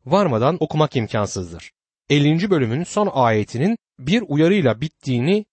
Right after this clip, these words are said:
size hatırlatmak isterim ve Tanrı bizlerin İsrail'in bir ulus olarak sonsuza dek bir kenara atıldığını ve Tanrı İsrail'den söz ettiğinde kilise demek istediği görüşünü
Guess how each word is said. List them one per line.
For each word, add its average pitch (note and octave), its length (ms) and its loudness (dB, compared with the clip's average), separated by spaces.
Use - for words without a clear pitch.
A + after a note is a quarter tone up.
size F3 260 -2
hatırlatmak A2+ 540 -2
isterim F#2+ 320 -8
ve C#3 60 -2
Tanrı C3 480 0
bizlerin D#3+ 380 0
İsrail'in E3 520 0
bir D#3 160 0
ulus E3 280 -4
olarak A2+ 300 -2
sonsuza D3+ 460 -4
dek E3+ 240 -4
bir G3+ 120 0
kenara A#2+ 320 0
atıldığını A2 580 -2
ve F3+ 80 2
Tanrı G#3+ 280 2
İsrail'den G#3 560 2
söz F#3+ 200 0
ettiğinde C#3 460 -2
kilise G3 360 0
demek C#3+ 240 0
istediği D3 420 -2
görüşünü C3 480 -2